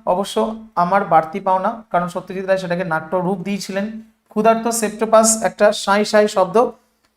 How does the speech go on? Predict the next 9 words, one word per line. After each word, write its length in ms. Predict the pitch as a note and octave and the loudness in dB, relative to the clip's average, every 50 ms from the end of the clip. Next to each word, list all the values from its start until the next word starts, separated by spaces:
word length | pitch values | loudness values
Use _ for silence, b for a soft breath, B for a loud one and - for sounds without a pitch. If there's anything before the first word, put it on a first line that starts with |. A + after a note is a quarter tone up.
| _ _ _ _ _ _ _ _ _ _ _ _ - _ _ | _ _ _ _ _ _ _ _ _ _ _ _ -20 _ _
সাঁই 320 | - - G3+ F#3+ G3+ G#3+ G#3+ | -6 0 2 2 4 2 2
সাঁই 240 | - A3+ A3+ A3+ A3+ | 4 6 6 6 6
শব্দ 320 | - - G3 F#3 F#3 F#3 A3+ A3+ A3 | 4 2 2 2 4 2 2 4 4
করে। 180 | F#3+ F3+ G3+ B3+ C#4 - - - - _ _ _ _ _ _ _ _ _ - | 6 6 6 4 2 0 -6 -14 -20 _ _ _ _ _ _ _ _ _ -8
সত্যজিৎ 380 | F#3+ F#3 F#3+ G#3+ G#3+ G#3+ G3+ F3+ F3+ | -8 -2 0 0 0 0 2 2 2
বাবুকে 300 | F3 F3+ G#3 G3 A3+ A3 A3 A3 - | 4 4 2 2 0 -2 -2 -4 -4
ফোনে 140 | - A3 B3+ A3 A3 | -2 -2 -2 -2 0
জিজ্ঞাসা 260 | G3 F#3 F#3+ F#3+ E3+ | 0 0 0 0 0
করলাম, 280 | D3 D#3 D#3+ F3+ A3 | -2 -2 0 0 0